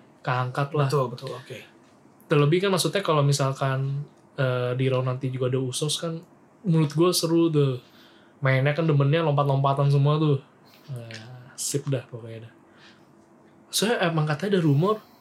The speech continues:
Speaker 1: em, ini, ini nggak tahu bener atau enggak sih ya. Roman Reigns justru mau ditandemin terus sama The Usos katanya, mau kayak dibarengin gitu.
Speaker 2: Wow, jadi kayak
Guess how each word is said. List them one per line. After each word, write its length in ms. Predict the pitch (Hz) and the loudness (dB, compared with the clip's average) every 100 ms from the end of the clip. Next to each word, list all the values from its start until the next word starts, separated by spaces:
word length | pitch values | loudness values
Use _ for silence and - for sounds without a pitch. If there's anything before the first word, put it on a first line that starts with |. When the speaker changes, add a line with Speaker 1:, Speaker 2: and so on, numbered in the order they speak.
| - _ - - - - - _ _ _ _ - - | -20 _ -20 -20 -20 -20 -20 _ _ _ _ -8 -2
Speaker 1:
em, 300 | 160 147 156 - | 2 2 0 -2
ini, 280 | 185 220 185 - - | -2 0 -2 -6 -6
ini 160 | 170 202 | -2 0
nggak 160 | 185 | 2
tahu 160 | 156 147 | 4 4
bener 160 | 147 | 4
atau 120 | 147 151 | 2 2
enggak 180 | 185 | 2
sih 180 | 175 160 | 0 0
ya. 80 | 156 - _ - - _ - - _ _ | -2 -6 _ -20 -20 _ -20 -20 _ _
Roman 300 | 160 160 160 | 0 2 2
Reigns 220 | 214 220 | 2 2
justru 220 | 175 226 226 | 0 0 0
mau 180 | 185 | 2
ditandemin 880 | 156 156 160 - - 151 151 151 151 | 4 2 0 -8 -2 0 4 4 4
terus 180 | 170 214 | 2 -2
sama 420 | 196 180 175 175 | 0 0 0 -2
The 120 | 180 180 | 0 0
Usos 320 | 196 214 - | 2 0 0
katanya, 380 | 180 190 190 180 | -2 -2 0 2
mau 260 | 143 143 | 4 4
kayak 200 | 147 143 | 4 4
dibarengin 480 | 143 139 139 143 147 | 4 4 4 4 4
gitu. 240 | 170 175 170 - | 2 0 -2 -4
Speaker 2:
Wow, 560 | 233 254 262 233 165 151 | 2 6 6 6 4 0
jadi 220 | 151 214 | -2 -2
kayak 800 | 208 202 202 202 196 190 196 - | 0 2 4 4 4 2 0 -6